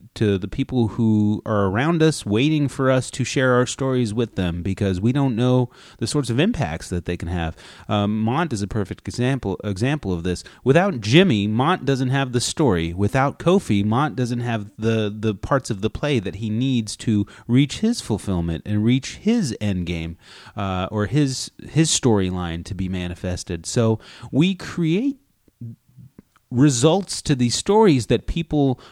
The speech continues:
are waiting to have in life. We need, we need support. Support is, is just, I, I can't stress how many people don't have support these days for their endeavors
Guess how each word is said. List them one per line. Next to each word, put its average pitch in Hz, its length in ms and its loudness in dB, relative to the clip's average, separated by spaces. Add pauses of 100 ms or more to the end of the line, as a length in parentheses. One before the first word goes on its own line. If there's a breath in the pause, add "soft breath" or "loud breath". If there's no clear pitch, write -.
(120)
are 123 200 2
waiting 147 540 2
to 123 220 0
have 107 640 -2 (100)
in 101 220 0
life. 82 440 -6 (120)
We 120 240 0
need, 147 640 0 (400 loud breath)
we 120 180 2
need 143 540 2
support. - 760 -4
Support 165 720 -2 (240)
is, 113 560 0 (720 soft breath)
is 113 280 0
just, 117 480 0
I, 107 180 -4
I 110 160 -2
can't 139 300 0
stress - 440 0 (340)
how - 280 -2
many 156 220 6
people 135 280 2
don't 135 460 4
have 131 420 0
support - 760 0
these 98 240 0
days 90 440 -2
for 104 220 0
their 104 220 2
endeavors 101 640 -2